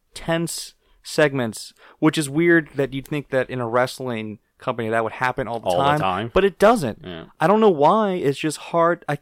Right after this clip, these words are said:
Speaker 1: I guess it's because you see this guy, this guy, and you just think, "Oh, they hate each other 'cause they tell us that." Oh, but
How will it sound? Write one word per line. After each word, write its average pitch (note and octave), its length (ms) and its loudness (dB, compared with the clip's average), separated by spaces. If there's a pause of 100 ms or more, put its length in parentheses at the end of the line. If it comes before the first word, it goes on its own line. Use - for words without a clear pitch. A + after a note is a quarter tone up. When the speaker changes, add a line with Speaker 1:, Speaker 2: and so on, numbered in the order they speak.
(160)
Speaker 1:
I D#3 80 -2
guess A3 240 0
it's E3+ 80 -16
because D#3+ 340 -2
you C#3+ 60 -6
see E3+ 220 -8
this D#3 180 -6
guy, C#3 220 -4
this B2+ 180 -8
guy, B2 180 -6
and A#2 80 -6
you A#2 60 -6
just A2+ 160 -10
think, A2+ 200 -10 (380)
"Oh, C#3 160 2
they C3 180 2
hate B2+ 160 0
each B2 160 -4
other A#2 200 -2
'cause A2 140 -12
they A2 80 -6
tell G#2+ 300 -6
us G#2 140 -10
that." G#2 240 -8
Oh, G#2 100 -12
but G#2+ 180 -8